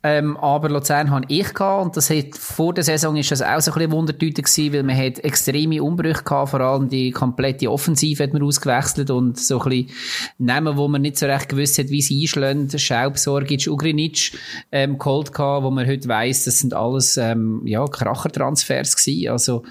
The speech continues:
von dem her auch Remo Meier als Sportchef ein Kränzchen winden an dieser Stelle sicher auch mal.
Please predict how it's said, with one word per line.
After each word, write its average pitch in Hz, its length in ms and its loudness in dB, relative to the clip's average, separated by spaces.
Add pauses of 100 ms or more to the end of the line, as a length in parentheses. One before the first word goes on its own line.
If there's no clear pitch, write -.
(420)
von - 120 -14
dem 123 180 2
her 113 440 2
auch 117 40 0
Remo 117 260 2
Meier 117 320 2
als 127 80 0
Sportchef 123 800 -2 (100)
ein 127 80 2
Kränzchen 123 640 0
winden 143 260 0
an 139 100 0
dieser 135 180 0
Stelle 127 320 0
sicher 127 420 0
auch 135 80 2
mal. 139 300 2